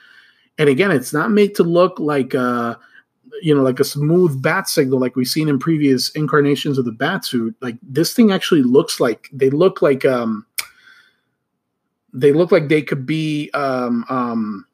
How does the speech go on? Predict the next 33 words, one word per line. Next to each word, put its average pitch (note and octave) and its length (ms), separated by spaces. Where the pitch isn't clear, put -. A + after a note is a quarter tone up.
not D#3 160
holsters, A#2 640
um, A2+ 800
uh, A#2+ 300
the, B2+ 200
like, C3+ 200
the C3+ 80
butt E3 320
of E3 80
the D3+ 80
gun, D3 380
the, B2 280
the C3 100
part D3 260
that D#3+ 80
you C3+ 120
grab C#3+ 420
from D3 280
a C3+ 80
gun, D3+ 280
it C#3 60
looks C#3 340
like E3+ 140
something E3 360
like D#3 240
that. E3 260
It C3 80
looks D3 320
like D3 160
something D3 400
that C3 140
you C3+ 180
would, C3 320